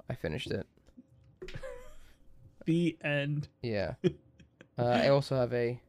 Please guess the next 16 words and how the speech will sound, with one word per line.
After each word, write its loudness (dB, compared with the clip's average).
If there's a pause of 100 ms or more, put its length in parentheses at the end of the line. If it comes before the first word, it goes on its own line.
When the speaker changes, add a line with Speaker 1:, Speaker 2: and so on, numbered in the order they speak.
(120)
Speaker 1:
nice 0
big -2
water 0
bottle 0 (100)
if -6
I -4 (120)
get -4
thirsty 8
before 4
the 2
break 4
comes -2
through. 0 (840)
Speaker 2:
<laughs> -4
Speaker 1:
And 2 (400)
then 4